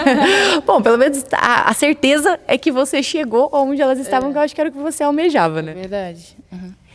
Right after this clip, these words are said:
Speaker 1: E uma coisa que eu queria saber, que a gente tava conversando antes, que você falou que foi a primeira vez que você precisou perder peso.
Speaker 2: É.
Speaker 1: Como que foi isso aí de, de perder peso?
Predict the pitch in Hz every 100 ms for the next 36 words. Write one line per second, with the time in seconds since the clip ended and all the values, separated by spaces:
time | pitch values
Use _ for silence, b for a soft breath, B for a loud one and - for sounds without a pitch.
0 | b 269 330 370 - 220 208 185 170 165
1 | 160 - 202 190 185 180 180 175 175 170
2 | 175 170 175 180 180 180 180 175 180 185
3 | - - 185 185 190 185 190 202 196 202
4 | 262 233 254 - 247 240 226 233 233 233
5 | 220 196 190 151 147 _ 180 190 214 220
6 | - 220 214 202 220 190 190 175 190 185
7 | 170 180 185 180 - 185 196 190 185